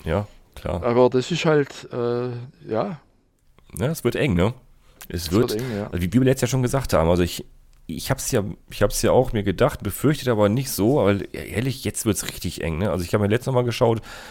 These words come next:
Speaker 1: was wäre denn, wenn ich mir jetzt meine Ersatzteile, die ich schon im Keller habe, ich die jetzt noch, jetzt noch mal bestellen müsste? Nee, keine Chance.
Speaker 2: Ja, ja.
Speaker 1: Also
Speaker 2: Ja.
Speaker 1: die Ketten sind, sind nochmal, die Preise richtig hochgegangen, wenn du welche kriegst. Die sind richtig hochgegangen, der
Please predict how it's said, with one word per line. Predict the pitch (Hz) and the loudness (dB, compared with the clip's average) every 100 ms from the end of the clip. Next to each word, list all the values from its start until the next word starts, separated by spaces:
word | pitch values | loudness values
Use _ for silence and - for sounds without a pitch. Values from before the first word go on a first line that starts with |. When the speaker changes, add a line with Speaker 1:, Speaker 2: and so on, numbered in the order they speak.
| - | -14
Speaker 1:
was | - 131 - | -4 -2 0
wäre | 131 127 | -2 0
denn, | 113 120 | 0 0
wenn | 107 | 0
ich | 107 98 | -2 -4
mir | 90 | -4
jetzt | 85 120 - - - - | -2 -2 -2 -6 -6 -4
meine | 104 113 | -2 0
Ersatzteile, | 104 - - - 101 | 0 -2 -2 -2 0
die | 101 | 0
ich | |
schon | - | 0
im | 127 | -2
Keller | 139 131 | 0 2
habe, | 87 98 | 2 2
ich | 98 | 0
die | 92 | -2
jetzt | 113 - | -2 -2
noch, | 127 | -2
jetzt | 80 113 | -2 -4
noch | 127 | -4
mal | |
bestellen | 104 104 107 101 80 | -4 -2 0 0 0
müsste? | 78 - - - - - _ _ | -2 -6 -8 -12 -20 -20 _ _
Nee, | - 76 80 - - _ - - | -8 -6 -8 -12 -20 _ -20 -20
keine | - - 87 | -12 -6 -6
Chance. | 98 101 - - 101 | -4 -4 -6 -8 -6
Speaker 2:
Ja, | 110 | -4
ja. | 120 117 - - | -4 -8 -14 -8
Speaker 1:
Also | - | -4
Speaker 2:
Ja. | 80 | -4
Speaker 1:
die | 80 | -4
Ketten | - - 113 | -4 -4 -2
sind, | 110 110 107 | 0 -2 -4
sind | - 78 98 98 - | -10 -6 -2 -2 -2
nochmal, | 101 98 90 | 0 2 2
die | |
Preise | 95 - 90 95 87 80 101 | -2 -2 0 2 0 -2 -4
richtig | 131 - 123 | -6 -6 -2
hochgegangen, | 120 120 127 107 123 113 | -2 0 -2 -2 -2 0
wenn | 92 | 2
du | 90 | 2
welche | 85 82 | 0 -2
kriegst. | - 120 - - - - - - - - - - | -2 -2 -2 -12 -20 -20 -20 -20 -20 -20 -20 -10
Die | |
sind | - | -6
richtig | 82 117 107 | -2 -2 0
hochgegangen, | 110 110 | 0 0
der | 110 | -2